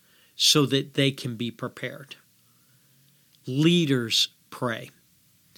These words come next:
And I've said it for decades. If you can't lead in prayer,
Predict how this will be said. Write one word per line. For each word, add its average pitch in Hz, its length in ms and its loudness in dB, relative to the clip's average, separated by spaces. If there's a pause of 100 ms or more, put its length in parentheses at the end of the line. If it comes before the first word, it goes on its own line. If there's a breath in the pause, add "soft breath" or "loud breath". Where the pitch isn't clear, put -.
(340 soft breath)
And 147 100 2
I've 143 120 2
said 165 260 4
it 185 80 2
for 156 200 0
decades. 139 720 -2 (800)
If 143 180 2
you 156 80 2
can't 185 340 0
lead 170 240 4
in 147 140 2
prayer, - 460 -4